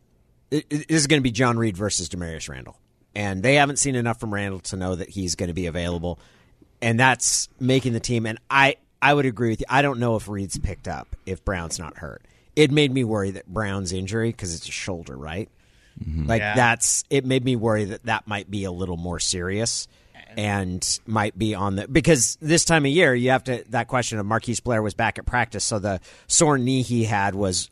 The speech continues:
Speaker 1: more of a, a bump than it was, was a situation. We, we're gonna have to wait and see on, on Trey Brown. If they're hoping for anything from Demarius Randall at cornerback, that is entirely that. It's hope, because he hasn't been able to do much.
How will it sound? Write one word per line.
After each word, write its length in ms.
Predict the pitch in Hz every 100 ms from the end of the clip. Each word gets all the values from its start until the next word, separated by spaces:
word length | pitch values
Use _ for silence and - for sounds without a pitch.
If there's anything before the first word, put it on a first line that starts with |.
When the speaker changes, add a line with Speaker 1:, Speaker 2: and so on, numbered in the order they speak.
| -
Speaker 1:
more 340 | 110 107 107
of 120 | 98
a, 280 | 98 92 87 -
a 80 | 98
bump 480 | 78 127 113 104 -
than 160 | 117 101
it 100 | -
was, 380 | 104 98 92 -
was 260 | 104 107 92
a 60 | 92
situation. 840 | - 101 95 87 107 - 151 160 - _ _ _
We, 200 | - 135 -
we're 140 | 135
gonna 140 | 147 139
have 100 | 123
to 80 | 113
wait 160 | 107
and 100 | 87
see 160 | - 98
on, 140 | 90 -
on 120 | 101
Trey 220 | - 98
Brown. 320 | 80 85 76 71 _ _ _ _ _ _ _ _ _ _ _ -
If 160 | 160
they're 180 | 127 196
hoping 300 | 180 175 185
for 140 | 160 180
anything 300 | 185 185 170
from 180 | 175
Demarius 380 | 151 151 160 143
Randall 340 | 147 143 147 143
at 80 |
cornerback, 640 | - 135 135 156 156 165 - -
that 240 | 120 131
is 220 | 135 120
entirely 760 | - 123 107 - 127 123 113 107
that. 300 | 98 92 85 104
It's 180 | 101
hope, 440 | - - 82 50 - -
because 720 | - 110 113 104 98 - - - -
he 180 | - 156
hasn't 300 | 156 139 123
been 120 | 123
able 240 | 127 117
to 140 | - 107
do 180 | 104 135
much. 440 | 147 180 - -